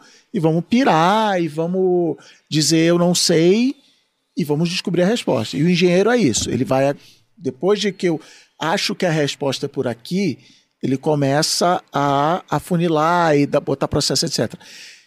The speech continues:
E, como diria George Costanza, "We live in a society", vivemos numa sociedade, que já pula a etapa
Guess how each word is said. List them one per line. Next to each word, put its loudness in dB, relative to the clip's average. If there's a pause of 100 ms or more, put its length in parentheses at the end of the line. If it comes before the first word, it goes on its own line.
(220)
E, 2
como -6
diria -2
George 0
Costanza, 0
"We 0
live 0
in 0
a -2
society", -2
vivemos -6
numa -6
sociedade, -4 (800)
que -4
já 0
pula 0
a 2
etapa -2